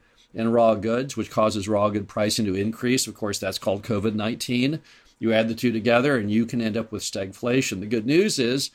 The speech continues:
it's probably a fine thing for mobile home park owners once again. It leads to inflation, which leads to increasing values of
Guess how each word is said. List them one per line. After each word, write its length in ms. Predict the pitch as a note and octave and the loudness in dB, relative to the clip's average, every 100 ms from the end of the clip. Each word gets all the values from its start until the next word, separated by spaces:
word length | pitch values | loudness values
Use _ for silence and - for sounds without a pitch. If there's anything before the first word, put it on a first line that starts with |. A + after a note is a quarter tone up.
| _ _ _ _ | _ _ _ _
it's 160 | A#2+ - | -8 -4
probably 420 | - D3 E3 D#3 | -2 4 6 6
a 140 | - | 2
fine 440 | B2 C3 C#3 E3 D#3+ | -2 4 4 4 2
thing 260 | D#3 F#3 | 2 2
for 100 | E3 | 0
mobile 240 | D#3 D#3+ D#3 | 2 4 4
home 140 | D#3 | 4
park 260 | D#3 D#3 D#3 | 0 0 0
owners 260 | D3 D3+ | 0 -2
once 280 | C#3 D3+ - | -2 -4 -4
again. 380 | C#3+ E3+ D3+ G#2 _ _ _ _ _ _ | -2 0 -2 -8 _ _ _ _ _ _
It 140 | G#2+ | -6
leads 260 | G2 B2+ C3 | 2 4 4
to 120 | - | 0
inflation, 840 | B2 A2+ B2+ B2 D3+ - D#3 D#3 C3+ | -2 -4 0 2 2 2 -2 -4 -10
which 240 | A2 G#2+ - | -10 -8 -2
leads 280 | A#2 B2 B2 | 2 2 0
to 180 | A#2+ | -2
increasing 720 | G2+ G2+ G2+ B2+ B2+ - B2 G2+ | 0 -4 -2 0 2 2 0 0
values 720 | A2 G#2+ B2 B2+ C3 C3+ A#2+ | 0 2 2 4 4 2 0
of 500 | A2+ B2 C#3 C#3 | 0 2 2 0